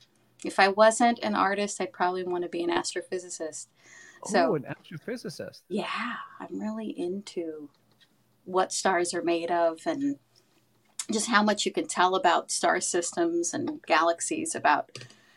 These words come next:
Speaker 1: how you can look out and see what
Speaker 2: Right.
Speaker 1: elements they're made of. So, yeah, that's
Speaker 2: Absolutely.
Speaker 1: very,
Speaker 2: Yeah, uh,
Speaker 1: very
Speaker 2: I'm
Speaker 1: nerdy and interesting stuff.
Speaker 2: That, that's super in-, I mean, I, I, I happen to find, you know, I, obviously I don't go too deep, um,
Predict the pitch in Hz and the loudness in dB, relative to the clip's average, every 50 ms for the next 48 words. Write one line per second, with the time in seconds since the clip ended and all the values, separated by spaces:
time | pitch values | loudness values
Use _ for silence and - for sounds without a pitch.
0 | _ _ _ _ _ _ _ _ - 208 190 185 185 - - 185 170 160 165 165 | _ _ _ _ _ _ _ _ 4 6 6 6 2 -2 -4 -2 0 0 0 -2
1 | 160 - - 160 156 - - - - 151 147 - _ _ _ _ _ _ - - | -2 0 0 0 0 0 -2 -4 -2 -2 -4 -4 _ _ _ _ _ _ -8 -2
2 | - 220 202 170 165 180 151 156 156 165 - 156 160 - - 160 156 147 143 151 | 0 2 2 2 2 2 2 0 0 -2 -4 -4 -6 -4 -2 -2 0 0 0 0
3 | 151 - - - - - - - - - - - - _ _ - - - - - | -2 -4 -4 -6 -8 -8 -10 -8 -8 -6 -8 -8 -10 _ _ -20 -20 -20 -20 -20
4 | _ _ - - 139 143 - 151 156 180 196 208 214 131 139 160 175 156 139 135 | _ _ -10 -8 -8 -6 -4 -4 -4 -4 -4 -6 -6 -2 0 2 2 2 2 2
5 | 143 143 143 233 254 294 320 294 262 247 240 240 247 254 277 277 285 269 226 208 | 2 6 8 10 10 12 12 10 10 10 10 8 8 8 8 8 8 8 6 4
6 | 202 220 226 - - - 185 - - - 185 170 165 165 160 - _ - - - | 4 0 0 -2 -6 -6 -6 -6 -2 2 2 4 4 4 2 -2 _ -12 -10 -4
7 | - - 170 151 147 - - - - - - _ _ _ - - 135 151 147 143 | 2 2 4 2 2 -4 -12 -18 -18 -20 -20 _ _ _ -8 -4 -4 -4 -4 -4
8 | 139 143 - - - _ - 156 139 - - - 147 151 156 151 - - - - | -12 -18 -18 -18 -20 _ -18 -18 -16 -14 -6 -2 -2 0 0 -2 -4 -6 -6 -6
9 | 233 285 - 311 165 147 143 - - 151 147 147 143 143 151 151 151 156 147 147 | -6 -6 -4 -2 -2 -2 -2 -2 -2 -2 0 0 0 0 -2 -2 -2 0 4 6
10 | 156 175 160 156 180 196 196 - 156 175 208 220 220 208 - - 147 143 - 139 | 6 6 6 4 4 4 4 4 2 4 4 4 4 2 2 0 -4 0 0 0
11 | 131 131 131 147 - _ _ _ - 143 135 131 127 131 139 147 - 160 151 147 | 0 0 -2 -6 -10 _ _ _ -4 -2 0 0 0 -2 -2 -4 -2 -2 -2 -2
12 | 139 156 - 160 147 151 151 143 147 147 143 151 147 - - - 185 160 143 127 | -2 -2 -4 -4 -2 -2 -2 -2 -2 -2 -4 -4 -8 -10 -4 -2 -2 -2 -2 -4
13 | 147 156 175 175 147 - _ _ - 127 131 131 131 127 127 127 127 127 | -4 -2 -2 -2 -2 -6 _ _ -2 0 2 2 2 2 0 0 -4 -6